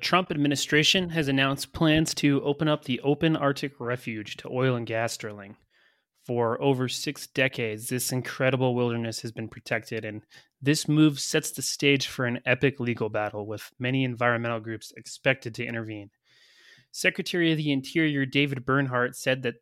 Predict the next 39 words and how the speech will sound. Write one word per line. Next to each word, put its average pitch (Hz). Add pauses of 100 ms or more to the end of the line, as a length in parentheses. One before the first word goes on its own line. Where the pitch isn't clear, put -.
(140)
there 143
could 151
be 139
a 123
lease 131
sale 151
by 131
the 120
end 135
of 127
the 120
year. 110 (280)
This 156
comes 202
at 170
a 139
time 135
when 113
oil 143
prices 135
are 113
way 120
down 110
and 113
the 107
rest 117
of 131
the 131
world 120
moves 117
away 110
from 110
fossil 110
fuel 107
dependence. 107 (480)
Drilling 135
will 131
be 117
difficult, 139